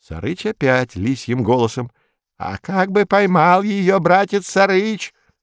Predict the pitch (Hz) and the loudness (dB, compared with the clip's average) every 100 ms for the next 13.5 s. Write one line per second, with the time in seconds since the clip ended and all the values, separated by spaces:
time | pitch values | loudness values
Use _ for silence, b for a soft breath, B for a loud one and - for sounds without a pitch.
0 | _ _ _ _ _ _ _ _ _ - | _ _ _ _ _ _ _ _ _ -2
1 | 131 - 254 269 262 254 240 214 - 226 | 0 0 -2 0 0 2 4 2 2 0
2 | 220 214 226 180 156 202 196 226 208 277 | 0 2 4 4 4 4 2 2 -2 -2
3 | 262 214 - 233 101 _ _ 117 165 160 | 0 0 0 0 -2 _ _ -2 0 0
4 | - 135 87 - _ _ _ _ - 220 | 2 2 2 -4 _ _ _ _ -4 0
5 | 294 302 285 285 226 262 262 247 214 240 | 2 2 0 0 2 2 2 0 0 2
6 | 302 202 - _ _ _ - 226 262 247 | 0 -4 -10 _ _ _ 0 4 4 4
7 | 254 226 247 208 226 220 226 294 262 - | 4 4 4 2 2 2 2 0 -2 -4
8 | 107 - 202 302 294 294 240 285 262 277 | -6 0 2 4 2 0 -2 -2 0 2
9 | 269 - 247 226 160 190 226 - 190 135 | 2 0 2 2 2 2 2 2 -2 -2
10 | _ _ _ _ _ _ _ _ _ 185 | _ _ _ _ _ _ _ _ _ -2
11 | 196 208 220 139 139 196 294 147 131 131 | 0 2 2 2 0 0 0 0 2 2
12 | 117 196 311 254 - _ _ - - 87 | 0 0 0 -2 -4 _ _ -16 -12 -6
13 | 107 - 107 95 - | -6 -4 -4 -4 -8